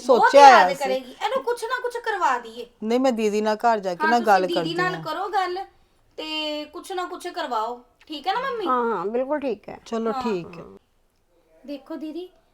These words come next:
Speaker 1: ਮੈਂ ਇਸ ਕਰਕੇ ਕਹਿੰਦੀ ਪਈ ਹਾਂ, ਕਿਉਂਕਿ ਮੈਂ ਚਾਹੁੰਦੀ ਹਾਂ ਕਿ ਇਹ ਆਪਣੇ ਪੈਰਾਂ ਤੇ ਸਟੈਂਡ ਹੋ ਜੇ, ਠੀਕ ਹੈ?
Speaker 2: ਉਹ ਤੇ ਹੈ ਹੀ ਹੈ।
Speaker 1: ਮੈਂ ਤੇ ਵਾਹਿਗੁਰੂ ਅੱਗੇ ਅਰਦਾਸ ਕਰਦੀ ਹਾਂ, ਹੇ ਮਾਲਕਾ,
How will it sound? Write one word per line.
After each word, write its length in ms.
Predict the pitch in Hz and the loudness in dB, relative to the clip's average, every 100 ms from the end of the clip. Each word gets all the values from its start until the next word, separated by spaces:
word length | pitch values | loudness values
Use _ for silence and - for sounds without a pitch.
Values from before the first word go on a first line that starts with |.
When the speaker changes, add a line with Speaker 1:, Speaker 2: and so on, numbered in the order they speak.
| _ 294 | _ -10
Speaker 1:
ਮੈਂ 240 | 320 294 | -8 -8
ਇਸ 140 | 277 | -10
ਕਰਕੇ 340 | - 302 285 339 | -12 -12 -12 -14
ਕਹਿੰਦੀ 340 | 294 269 330 | -12 -8 -8
ਪਈ 240 | 311 285 269 | -8 -10 -10
ਹਾਂ, 200 | 285 330 _ _ _ | -14 -16 _ _ _
ਕਿਉਂਕਿ 360 | - 330 311 381 | -8 -6 -6 -8
ਮੈਂ 260 | 359 330 320 | -6 -6 -6
ਚਾਹੁੰਦੀ 360 | 320 311 339 | -8 -6 -6
ਹਾਂ 60 | 349 | -8
ਕਿ 100 | 370 | -6
ਇਹ 100 | 359 | -6
ਆਪਣੇ 300 | 339 320 320 | -6 -6 -8
ਪੈਰਾਂ 280 | 311 285 277 | -8 -8 -8
ਤੇ 140 | 302 | -10
ਸਟੈਂਡ 420 | 302 294 247 233 | -10 -12 -12 -12
ਹੋ 80 | 262 | -16
ਜੇ, 200 | 240 214 _ _ _ _ _ _ _ _ _ _ _ | -16 -20 _ _ _ _ _ _ _ _ _ _ _
ਠੀਕ 220 | 311 294 | -12 -8
ਹੈ? 160 | 381 415 233 | -8 -8 -8
Speaker 2:
ਉਹ 100 | 233 | -8
ਤੇ 120 | 226 | -6
ਹੈ 140 | 220 | -6
ਹੀ 160 | 185 160 | -6 -8
ਹੈ। 60 | 220 | -12
Speaker 1:
ਮੈਂ 500 | 302 320 381 381 381 | -8 -6 -4 -4 -4
ਤੇ 140 | 427 | -6
ਵਾਹਿਗੁਰੂ 500 | 359 349 330 415 403 | -4 -4 -4 -8 -8
ਅੱਗੇ 260 | 302 339 370 | -8 -8 -8
ਅਰਦਾਸ 420 | 311 294 294 294 | -6 -6 -6 -8
ਕਰਦੀ 420 | 370 285 311 339 | -10 -10 -8 -8
ਹਾਂ, 160 | 359 392 _ _ - | -8 -12 _ _ -10
ਹੇ 100 | 330 | -8
ਮਾਲਕਾ, 560 | 359 339 294 294 330 | -4 -4 -6 -6 -8